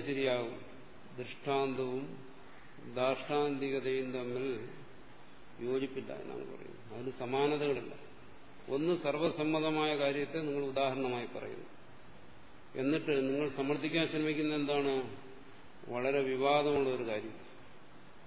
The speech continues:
തെറ്റോ ശരിയോ എന്ന് നിർണയിക്കാൻ കഴിയാത്ത ഒരു കാര്യത്തെയാണ് നിങ്ങൾ സർവസമ്മതമായ ഒരു കാര്യം കൊണ്ട് സമർത്ഥിക്കാൻ ശ്രമിക്കുന്നത്.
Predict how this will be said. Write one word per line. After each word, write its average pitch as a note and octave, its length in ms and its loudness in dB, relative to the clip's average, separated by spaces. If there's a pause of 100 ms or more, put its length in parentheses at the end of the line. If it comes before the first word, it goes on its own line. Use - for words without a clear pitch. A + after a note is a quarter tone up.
(1300)
തെറ്റോ C#3+ 360 2
ശരിയോ C#3+ 500 2
എന്ന് C#3+ 420 2 (840)
നിർണയിക്കാൻ D#3+ 640 6
കഴിയാത്ത C#3+ 380 4
ഒരു C#3 260 0
കാര്യത്തെയാണ് C3+ 560 2
നിങ്ങൾ C#3 540 0 (240)
സർവസമ്മതമായ C3+ 920 0
ഒരു C3 240 0
കാര്യം B2+ 340 2
കൊണ്ട് B2+ 260 -2
സമർത്ഥിക്കാൻ C3 480 0
ശ്രമിക്കുന്നത്. - 640 -10